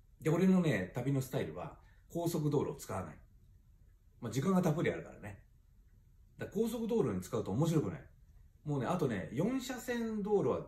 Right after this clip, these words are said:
絶対、まあ、なるべく使わない。あ、もう四車線道路はね、もうヤマダ電機があって、ユニクロがあって、しまむらがあってっていう、もうこういう絵は日本全国一緒。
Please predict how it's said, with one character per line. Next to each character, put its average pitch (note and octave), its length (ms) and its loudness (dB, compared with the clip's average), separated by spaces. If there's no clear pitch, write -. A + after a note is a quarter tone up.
絶 - 220 -8
対、 C3 260 0
ま A2+ 120 -2
あ、 - 20 -2
な C3 100 2
る F#3 80 4
べ F3+ 80 4
く D#3+ 80 2
使 - 160 -6
わ G#2+ 60 -4
な F#2+ 80 -6
い。 - 60 -12
あ、 C#3+ 120 -8
も D3+ 160 -2
う C#3 80 0
四 G3 200 0
車 A3 140 -6
線 G3+ 200 -2
道 G3 100 2
路 C#3+ 160 2
は F#2 100 -2
ね、 G2 200 -2
も A#2 120 -2
う A#2 40 0
ヤ A#2+ 100 0
マ D#3 160 2
ダ E3+ 140 2
電 D3+ 260 0
機 F#2 160 -8
が E2+ 120 -8
あ D#2+ 40 -10
っ D#2+ 100 -14
て、 - 80 -10
ユ F2+ 180 -4
ニ C3 180 0
ク B2+ 120 -6
ロ A2+ 140 -2
が G#2 140 -2
あ - 20 -2
っ F#2+ 100 -6
て、 F2 100 -12
し - 160 -12
ま G#2+ 100 -2
む A#2 120 0
ら G#2+ 100 -2
が G#2 100 -2
あ G2+ 60 -4
っ G2 100 -12
て - 80 -12
っ F#2+ 40 -10
て - 140 -12
い F#2 60 -4
う、 - 180 -12
も B2+ 80 -4
う - 20 -12
こ D#3+ 180 0
う E3 60 0
い D3 540 4
う - 60 -12
絵 C3+ 140 2
は F#2 360 -4
日 A#2+ 140 -4
本 C#3 240 2
全 F#2 200 -4
国 D#2+ 220 -10
一 G#2+ 80 -4
緒。 - 260 -2